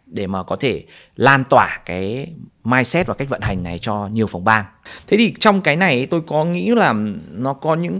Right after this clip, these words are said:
cái mà tôi hay, hay hỏi là, ờ, bọn tôi hay gọi là momentum ấy.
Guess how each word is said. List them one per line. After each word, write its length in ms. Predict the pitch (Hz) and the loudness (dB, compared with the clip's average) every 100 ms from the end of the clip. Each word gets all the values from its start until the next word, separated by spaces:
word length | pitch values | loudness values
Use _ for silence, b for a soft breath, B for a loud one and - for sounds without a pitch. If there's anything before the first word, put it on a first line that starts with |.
| 190 | -2
cái 380 | 151 139 139 190 | 0 2 2 0
mà 160 | 185 | -2
tôi 280 | 151 151 156 | 0 -2 -2
hay, 300 | 160 156 151 | -2 -4 -4
hay 180 | - 156 | -4 -4
hỏi 360 | 147 135 87 95 | 0 2 2 2
là, 260 | 101 90 80 55 65 71 76 80 78 85 | 0 0 -4 -12 -20 -20 -20 -18 -18 -18
ờ, 220 | 78 87 - | -16 -18 -10
bọn 200 | 151 127 | -2 2
tôi 80 | 180 | 4
hay 80 | 170 | 6
gọi 160 | 131 | 4
là 60 | 120 | 6
momentum 600 | 147 156 170 165 151 | 6 6 6 8 8
ấy. 60 | 120 | 8